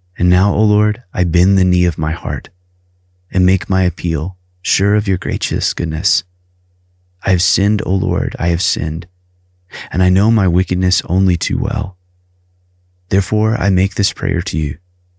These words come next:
Forgive me, Lord, forgive me. Do not let me perish in my sin,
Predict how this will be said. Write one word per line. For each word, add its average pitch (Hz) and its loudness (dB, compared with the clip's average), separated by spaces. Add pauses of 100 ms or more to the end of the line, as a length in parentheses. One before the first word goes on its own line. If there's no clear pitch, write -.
(360)
Forgive 98 0
me, 107 2
Lord, 90 2
forgive 85 -6
me. - -10 (840)
Do 101 2
not 101 2
let 90 0
me 98 2
perish 104 -2
in 85 -4
my 87 -2
sin, 95 0